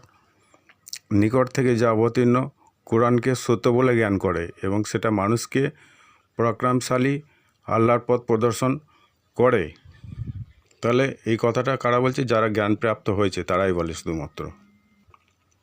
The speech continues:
আর একটা সূরা জুমার ন নম্বর আয়াতে আল্লাহ বলছে, "যে ব্যক্তি একান্ত নত মস্তিষ্কে স্থির থেকে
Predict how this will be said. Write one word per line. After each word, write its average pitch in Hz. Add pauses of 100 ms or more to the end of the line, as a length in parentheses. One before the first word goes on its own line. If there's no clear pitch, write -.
(240)
আর 107
একটা 113
সূরা 104 (1120)
জুমার 104 (680)
ন 107
নম্বর 110
আয়াতে 95
আল্লাহ 90
বলছে, 90 (880)
"যে 101
ব্যক্তি 123
একান্ত 127 (380)
নত 101
মস্তিষ্কে 123
স্থির -
থেকে 90